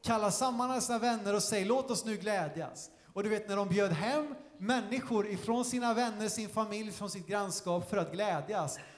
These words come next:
då är det självklart att det innefattade en fest, en bjudning. Att hon ställer till med kalas som säkert kostade mer än vad silvermyntet var värt.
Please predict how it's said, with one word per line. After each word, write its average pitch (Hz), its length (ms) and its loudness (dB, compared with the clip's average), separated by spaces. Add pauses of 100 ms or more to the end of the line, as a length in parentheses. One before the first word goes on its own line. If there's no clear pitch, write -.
då 165 80 0
är 160 40 2
det 175 60 0
självklart 202 440 -4
att 185 100 -4
det 175 80 -4
innefattade 156 580 -8
en 160 100 -2
fest, - 440 -4
en 165 140 -8
bjudning. 196 680 -2 (1000)
Att 180 200 -2
hon 240 240 4
ställer 208 260 -2
till 208 220 -4
med 196 160 -2
kalas 190 680 0
som 233 160 4
säkert 269 520 2
kostade 220 440 2
mer 214 760 -2 (160)
än 190 140 -4
vad 185 140 2
silvermyntet 165 720 -2
var 247 100 4
värt. 240 500 0